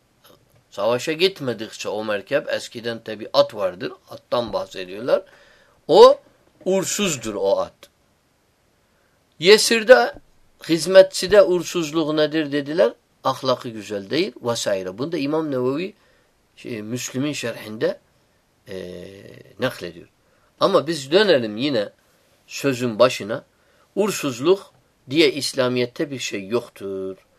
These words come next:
Hiçbir şey yoktur. "Bismillah ya Allah" dersin, yola düşersin. Uğursuzluk yoktur. Ne kadında, ne evde, ne dabbede, ne merkepte, her şeyin yaratıcısı Allah'tır. Heri şerri Allah yaratmış.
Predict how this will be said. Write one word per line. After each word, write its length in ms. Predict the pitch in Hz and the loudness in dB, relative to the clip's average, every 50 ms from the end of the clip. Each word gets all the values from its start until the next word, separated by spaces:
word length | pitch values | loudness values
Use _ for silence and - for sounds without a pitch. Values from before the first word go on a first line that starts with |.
| _ _ _ _ _ _ | _ _ _ _ _ _
Hiçbir 380 | 202 233 - - - 139 139 135 | -2 -2 -2 -4 -6 -6 -6 -6
şey 300 | 123 - - 120 113 104 | -4 -4 -4 -4 -4 -4
yoktur. 460 | 104 101 92 - - - 95 92 107 | -6 -8 -8 -10 -14 -16 -14 -10 -8
"Bismillah 640 | 151 180 170 - - 147 139 131 131 123 117 110 117 | -8 -8 -6 -4 -4 -2 -2 0 0 0 0 0 2
ya 140 | 147 175 | 4 6
Allah" 380 | - 143 143 147 156 147 135 127 | 6 6 6 6 4 4 4 2
dersin, 320 | 160 170 147 - 165 170 | -2 -2 -2 -2 -4 -2
yola 240 | 165 143 135 135 123 | 0 2 2 0 -2
düşersin. 420 | 104 - 98 90 85 - - - _ _ _ _ _ _ _ _ _ _ _ _ _ _ _ _ _ _ _ - | -4 -6 -8 -8 -8 -8 -14 -20 _ _ _ _ _ _ _ _ _ _ _ _ _ _ _ _ _ _ _ 0
Uğursuzluk 600 | 185 202 180 - - 151 139 123 135 151 135 131 | 0 0 0 0 -2 -4 -4 -2 -2 -2 0 2
yoktur. 420 | 143 139 - - - - 80 - _ _ _ _ _ _ - | 2 2 2 -2 -8 -18 -20 -20 _ _ _ _ _ _ 2
Ne 180 | 135 262 285 - | 4 4 4 6
kadında, 640 | - 165 151 143 147 147 139 135 127 131 127 120 | 6 6 6 6 4 0 0 2 2 2 2 2
ne 140 | 120 143 170 | 2 0 0
evde, 680 | 170 160 143 139 135 127 127 135 127 123 120 117 117 | 2 2 2 2 2 2 0 2 2 2 2 2 2
ne 200 | 127 151 160 147 | 2 0 4 10
dabbede, 640 | 151 147 143 139 123 120 135 131 127 135 131 127 127 | 10 12 12 10 8 2 -4 -2 0 0 0 0 0
ne 100 | 135 151 | 0 0
merkepte, 800 | 165 156 143 139 127 - 143 127 123 - - 147 131 120 110 - - - - - _ _ | 2 2 0 0 0 -2 -4 -4 -4 -4 -2 0 2 2 2 0 -4 -12 -20 -20 _ _
her 300 | - 156 185 233 233 190 | 4 6 8 8 8 4
şeyin 400 | - - 160 151 147 143 139 135 | 0 0 0 0 0 0 0 -2
yaratıcısı 920 | 131 131 135 139 143 143 131 - 139 127 123 131 135 123 - 190 214 - - | 0 4 8 8 8 8 8 4 0 -8 -8 -8 -8 -6 -4 -4 -2 0 2
Allah'tır. 520 | 117 113 110 113 120 113 - - 92 87 | 0 2 2 2 0 0 -2 -8 -20 -18
Heri 380 | - - - 120 127 151 165 151 | -16 -8 -4 -2 0 0 -2 -2
şerri 300 | - 131 127 143 180 - | -2 -2 0 2 0 0
Allah 260 | 120 113 117 120 117 | 0 0 0 0 0
yaratmış. 500 | 107 98 92 92 - - 90 - - | 0 0 -2 -4 -6 -12 -20 -20 -20